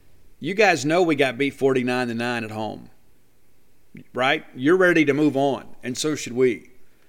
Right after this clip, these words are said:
I mean, let's be honest. I mean, do you, on, on Monday and Tuesday, do you wanna read another story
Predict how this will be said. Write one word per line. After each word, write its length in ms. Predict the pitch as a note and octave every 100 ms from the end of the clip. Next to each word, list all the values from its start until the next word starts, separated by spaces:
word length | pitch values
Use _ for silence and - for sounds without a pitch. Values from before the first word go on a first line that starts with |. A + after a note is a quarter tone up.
| - - -
I 80 | G3
mean, 100 | G3+
let's 180 | G3
be 180 | C#3 D3+
honest. 400 | D3+ A#2+ - -
I 20 |
mean, 140 | C3 C#3+
do 80 | C#3+
you, 260 | E3 A2 -
on, 200 | C#3+ D3
on 240 | C3+ D3 C#3+
Monday 380 | D3 E3 D#3+ D#3
and 120 | A#2+
Tuesday, 540 | D3 D3 C#3+ C#3 C#3
do 140 | B2 B2+
you 80 |
wanna 240 | B2+ D3 C3+
read 360 | B2 C#3 C#3+
another 320 | B2+ A#2 A#2+ B2+
story 640 | - B2 B2 B2 B2